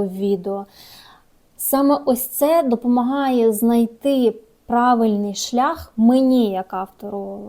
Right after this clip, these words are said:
е, контенту, до сердець своєї аудиторії, власне, і знайти саму аудиторію. Ось це найважливіше.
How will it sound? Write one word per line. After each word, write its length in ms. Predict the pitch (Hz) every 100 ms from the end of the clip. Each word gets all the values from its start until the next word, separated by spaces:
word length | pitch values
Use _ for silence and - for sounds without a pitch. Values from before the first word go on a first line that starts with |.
| 233 226 233 233 240 247
е, 20 |
контенту, 640 | - 226 254 320 466 294 254 _ _ - - - - _ -
до 300 | 208 254 320
сердець 880 | - 269 240 220 240 302 466 - - _ _ -
своєї 640 | - 226 208 247 302 285 -
аудиторії, 720 | 226 233 226 240 240 208 202
власне, 380 | 240 262 247 233
і 80 | 220
знайти 500 | 220 220 320 370 381 -
саму 600 | - 226 208 208 254 294 - _
аудиторію. 800 | 226 233 214 220 214 202 190 185 -
Ось 140 | 208 -
це 300 | - 269 302
найважливіше. 1700 | 226 202 233 269 196 214 262 220 208 233 202 202 226 - - 185